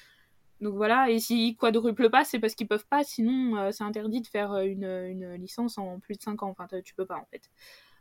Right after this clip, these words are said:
Euh, donc, euh, voilà, notamment au niveau des bourses, mais je crois que même d'une manière générale, tu peux pas faire ta licence en plus de cinq ans. Donc s'ils quadrupleraient, ils pourraient jamais l'avoir. Donc ils sont obligés de tripler et, et sinon de passer à Jacques.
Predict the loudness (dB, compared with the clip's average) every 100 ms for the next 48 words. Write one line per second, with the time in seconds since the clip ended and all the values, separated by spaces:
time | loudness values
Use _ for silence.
0 | _ -10 -10 -12 -12 -14 -10 -8 -6 -6
1 | -6 -2 2 2 2 2 2 2 2 0
2 | -2 -6 -6 -8 -6 -8 -6 -8 -6 -8
3 | -8 -10 -12 -10 -8 -8 -6 -6 -6 -8
4 | -6 -4 -4 -4 -6 -6 -10 -8 -12 -8
5 | -2 -2 -2 -8 -10 -6 -2 0 0 -2
6 | -4 0 0 -2 -2 -2 -2 -2 -4 -6
7 | -12 _ -18 -14 -12 -8 -4 -2 -2 -2
8 | -6 0 2 4 2 2 0 0 -2 -2
9 | -2 0 -2 -2 0 -2 -4